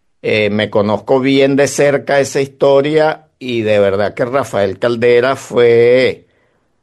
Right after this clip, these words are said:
u-, así como construyó el Partido Social Cristiano, que aunque no fue el fundador original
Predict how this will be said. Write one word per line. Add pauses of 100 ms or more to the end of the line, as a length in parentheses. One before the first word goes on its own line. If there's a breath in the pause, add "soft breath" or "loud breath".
(300)
u-,
así
como
construyó
el
Partido
Social
Cristiano,
que
aunque
no
fue
el
fundador
original